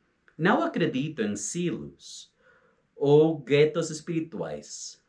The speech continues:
Portanto, para mim é de extrema importância que honremos nossa diversidade e, ao mesmo tempo,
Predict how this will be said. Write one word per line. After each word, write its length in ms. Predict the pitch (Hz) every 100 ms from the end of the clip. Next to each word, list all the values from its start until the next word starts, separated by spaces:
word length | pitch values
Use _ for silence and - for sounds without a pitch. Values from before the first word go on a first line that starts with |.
| -
Portanto, 840 | 156 151 151 160 180 180 - 90
para 260 | - 123 139
mim 320 | 165 190 180
é 120 | 151
de 120 | 135
extrema 440 | 127 - - 175 202
importância 1000 | 196 175 - 117 110 104 - 104 107 160 _ _ _ _
que 100 | -
honremos 560 | 170 165 170 226 226 220
nossa 380 | 170 185 214 214
diversidade 1000 | 185 151 139 - 117 87 85 82 - - - _ _ _ -
e, 60 | 123
ao 100 | 123
mesmo 440 | 131 180 175 147
tempo, 640 | - 113 110 113 - 107